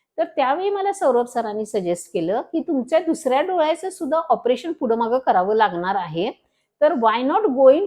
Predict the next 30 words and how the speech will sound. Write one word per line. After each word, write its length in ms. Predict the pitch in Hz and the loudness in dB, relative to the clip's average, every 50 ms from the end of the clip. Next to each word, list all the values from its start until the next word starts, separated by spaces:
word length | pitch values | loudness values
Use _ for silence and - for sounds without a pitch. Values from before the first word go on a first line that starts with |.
| - - | 0 0
for 80 | 392 392 | 0 2
both 240 | 302 240 226 226 226 | 4 4 4 4 4
the 100 | 330 415 - 370 | 2 0 0 0
surgeries 420 | 262 196 208 220 220 262 277 269 | 0 2 2 2 2 2 0 0
at 100 | 269 254 | 0 2
the 140 | 233 285 311 - - 330 | 2 0 -2 -2 0 0
same 160 | 294 285 294 | 2 2 0
time? 340 | 262 - - 156 139 131 127 120 - _ _ _ _ _ - | 0 0 0 0 0 -2 -6 -14 -20 _ _ _ _ _ 4
फक्त, 300 | - 359 349 - - - - - - _ _ _ _ _ 262 | 4 4 4 0 0 0 0 0 -4 _ _ _ _ _ -10
अ, 280 | 240 233 220 220 220 | -6 -4 -2 -2 -4
की 400 | 214 220 - 294 320 294 254 - _ | -4 -4 -2 -2 -2 -2 -6 -6 _
एक 160 | 247 247 247 - | -6 -6 -4 -4
दोन 240 | 226 208 233 233 226 | 0 2 2 2 2
तीन 280 | 208 - 302 311 311 294 | 0 -2 -2 0 0 0
दिवसाचा 400 | 320 302 - - 302 285 320 311 285 247 | 0 0 0 -2 -2 -2 -2 -2 2 4
गॅप 160 | 247 247 247 247 - 254 | 4 4 4 2 -2 -6
असावा 400 | 240 - 262 247 233 247 262 - - 226 | -2 0 0 0 2 2 0 0 -4 -12
असं 180 | - - 262 262 262 | -4 -2 -2 -2 -2
थोडंसं 360 | 262 220 220 208 - - 254 | -2 -2 -2 -4 -4 -6 -6
मला 220 | 247 233 208 208 | -4 -2 0 0
वाटलं. 460 | 214 220 208 190 - - 196 220 277 415 - _ _ _ _ _ _ - | 2 2 2 2 0 -2 -2 -2 -2 -2 -4 _ _ _ _ _ _ -2
तर 80 | 262 269 | -2 -2
सर 180 | - - 285 | 0 0 0
म्हटले, 300 | 277 285 294 277 359 403 | 0 0 -2 -2 -2 -2
"ठीक 280 | 415 - 427 427 427 - | 4 6 6 6 6 2
आहे, 80 | 226 | -2
काही 300 | 233 - 214 208 220 247 | -2 -2 -2 0 0 0
हरकत 400 | 285 247 220 196 - 196 196 - | 0 -2 -2 0 0 -2 -2 -2
नाही 240 | 196 180 175 180 190 | -4 -4 -4 -2 -4
आहे." 380 | 226 330 - _ _ _ - | -6 -8 -10 _ _ _ -20